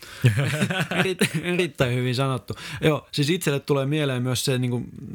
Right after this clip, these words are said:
Speaker 2: tavallaan yrittäjän näkökulmasta, jos ei sulla sitä puskuria siellä, jos sun jokainen kauppa on semmoinen, että sun on pakko saada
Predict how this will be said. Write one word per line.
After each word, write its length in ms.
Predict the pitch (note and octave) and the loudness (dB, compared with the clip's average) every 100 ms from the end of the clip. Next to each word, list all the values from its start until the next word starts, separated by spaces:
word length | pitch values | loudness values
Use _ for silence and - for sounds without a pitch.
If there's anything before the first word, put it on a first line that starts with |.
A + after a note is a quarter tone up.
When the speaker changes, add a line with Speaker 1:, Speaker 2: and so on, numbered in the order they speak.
| - | -4
Speaker 2:
tavallaan 300 | - C3 C3 | 2 2 2
yrittäjän 420 | D#3 A2 - A2+ G#2+ | 0 -2 0 0 2
näkökulmasta, 580 | G#2+ G2+ G#2+ G#2 - | 0 -2 -2 -2 -4
jos 140 | - - | -4 0
ei 60 | |
sulla 140 | B2+ B2 | 0 0
sitä 160 | - | 0
puskuria 520 | A#2 C#3+ C#3 A#2 A2 A2 | 0 0 0 -2 -2 0
siellä, 380 | C3 A#2 F#2 - | 0 0 -2 -8
jos 120 | - | -6
sun 120 | B2+ B2 | -2 0
jokainen 380 | C3+ D3 A#2 | 2 0 0
kauppa 440 | G#2 C3 B2 - A2 | 0 0 -2 -4 -4
on 80 | F#2+ | -2
semmoinen, 280 | G#2 G#2 | 0 -2
että 100 | G#2+ | -2
sun 80 | - | -4
on 100 | G#2 - | -4 -2
pakko 420 | A2 - - - | -4 -4 -10 -6
saada 280 | - F#2 | 0 2